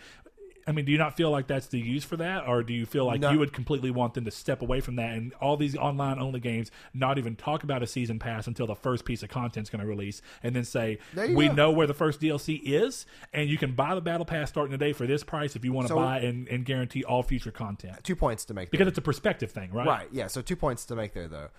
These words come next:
Speaker 2: What's the difference between a Battle Pass that's thirty dollars at launch for a sixty dollar game, so ninety dollars?
Speaker 1: Yep.
Speaker 2: What's the difference between that and a spokesman or Twitter, uh, manager, whatever it may be for a company saying that content is coming,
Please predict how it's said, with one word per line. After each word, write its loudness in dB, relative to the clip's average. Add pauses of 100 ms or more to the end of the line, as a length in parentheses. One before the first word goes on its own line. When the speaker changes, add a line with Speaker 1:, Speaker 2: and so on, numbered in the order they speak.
(100)
Speaker 2:
What's 0
the -4
difference -6
between -8
a -4
Battle -2
Pass -4
that's -10
thirty -4
dollars -2
at -8
launch -6
for -6
a -6
sixty -8
dollar 0
game, -6
so -10
ninety -8
dollars? -8
Speaker 1:
Yep. -4
Speaker 2:
What's 0
the -6
difference -4
between -8
that -4
and -6
a -8
spokesman -6 (760)
or -6
Twitter, -4
uh, -4
manager, -6
whatever -4
it -6
may -6
be -8
for -6
a -6
company -8
saying -8
that -12
content -6
is -12
coming, -10